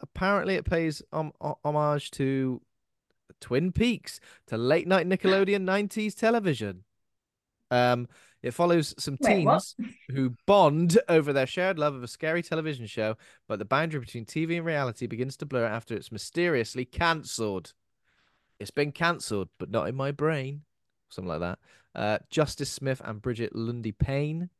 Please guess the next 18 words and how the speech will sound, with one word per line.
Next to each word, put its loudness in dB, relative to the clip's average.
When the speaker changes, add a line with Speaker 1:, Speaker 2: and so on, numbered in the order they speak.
Speaker 1:
star. 0
And -4
it's -6
fro-, 2
the 2
second 0
feature -2
from -4
the -10
director -6
of -6
We're -2
All -2
Going -4
to -16
the -6
World's -6
Fair. -8